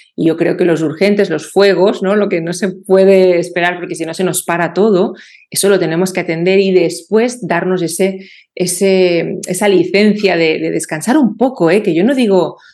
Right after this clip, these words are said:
"Oye, lo paramos todo y, y mira, me voy un fin de, un fin de semana", sí, pero me refiero, "me voy no sé cuántos días fuera". No, yo no digo eso, digo una hora, eh, a veces es veinte minutos que salgas a tomar el aire, te, te dé el aire, respires, es como,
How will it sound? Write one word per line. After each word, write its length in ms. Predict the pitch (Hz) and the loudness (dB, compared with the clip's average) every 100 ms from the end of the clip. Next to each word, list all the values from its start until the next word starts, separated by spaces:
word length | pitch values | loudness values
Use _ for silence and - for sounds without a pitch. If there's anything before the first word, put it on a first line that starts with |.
| _ - | _ -4
"Oye, 220 | 220 247 | 0 2
lo 120 | 202 202 | 0 -2
paramos 420 | 185 247 247 - | -2 -2 -2 -2
todo 520 | - 262 254 262 247 | 0 2 2 2 0
y, 360 | - 233 214 208 | 0 -2 0 0
y 40 | |
mira, 180 | 208 226 | 2 2
me 100 | 202 | 0
voy 280 | 196 220 233 | 0 0 -2
un 120 | 226 208 | -2 -4
fin 180 | 240 | -2
de, 280 | 220 - 202 | -2 -2 -2
un 80 | 202 | -2
fin 100 | 208 | -2
de 60 | 196 | -4
semana", 340 | 175 185 196 | -4 -4 -4
sí, 180 | - 170 | -4 -4
pero 120 | 170 170 | -2 0
me 60 | |
refiero, 300 | 190 190 180 | 2 2 0
"me 100 | 170 | 0
voy 220 | 185 214 208 | 0 0 -2
no 160 | 208 202 | -4 -2
sé 100 | 202 | 0
cuántos 360 | 226 220 208 | 0 0 -2
días 260 | 202 208 196 | 0 -4 -4
fuera". 400 | 214 233 226 220 - | -4 -2 -2 -6 -4
No, 200 | 185 170 | -4 0
yo 60 | |
no 80 | 190 | 0
digo 220 | 226 151 | 0 0
eso, 240 | 165 175 - | -2 -4 -4
digo 340 | 180 220 247 _ _ _ _ - | -2 -2 -6 _ _ _ _ 0
una 340 | 233 254 214 | 2 4 4
hora, 400 | 226 202 170 - _ - | 4 2 0 -6 _ -4
eh, 280 | 196 196 196 | 0 2 2
a 80 | 185 | 0
veces 260 | 214 302 | -2 -4
es 200 | 254 208 | -4 0
veinte 280 | 196 220 277 | 0 2 2
minutos 560 | 247 196 262 233 180 175 | 4 4 2 0 -2 -2
que 120 | 185 | -4
salgas 580 | - 190 202 208 220 214 | -2 -2 -2 -2 -4 -6
a 120 | 196 | -4
tomar 240 | 185 196 | -2 0
el 120 | 208 202 | 2 2
aire, 400 | 190 190 190 190 | 2 2 2 0
te, 140 | 190 | -2
te 180 | 190 180 | -2 0
dé 100 | 185 | 0
el 80 | 190 | 0
aire, 380 | 185 185 190 | 2 2 2
respires, 680 | 185 185 - 196 190 185 190 | -2 -4 -4 0 2 2 2
es 140 | 190 - | -4 -4
como, 360 | 190 196 190 | -2 -2 -4